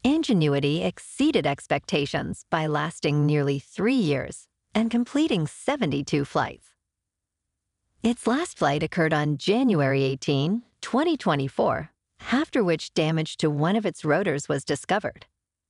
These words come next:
This innovative craft, weighing about four pounds on Earth, required unique design solutions due to Mars' thin atmosphere.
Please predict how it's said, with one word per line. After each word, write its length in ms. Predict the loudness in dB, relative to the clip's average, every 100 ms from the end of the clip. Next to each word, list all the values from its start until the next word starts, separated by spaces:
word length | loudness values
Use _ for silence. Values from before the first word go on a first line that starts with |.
| _ _
This 240 | -2 0
innovative 580 | -2 0 2 2 -2 -4
craft, 460 | -2 -2 -2 -10 -4
weighing 320 | 0 2 2
about 300 | 2 0 0 -4
four 220 | 0 0 0
pounds 340 | 0 0 0
on 160 | 0 0
Earth, 340 | -4 -10 -18 _ _ -4
required 560 | -2 -2 0 0 0
unique 420 | 2 2 2 0
design 380 | -4 0 0 -2
solutions 760 | -2 0 0 0 -4 -4 -10 -4
due 160 | 0 2
to 80 | 2
Mars' 560 | 2 2 0 -4 -6
thin 200 | -2 0
atmosphere. 680 | 0 -2 -4 -4 -4 -6 -10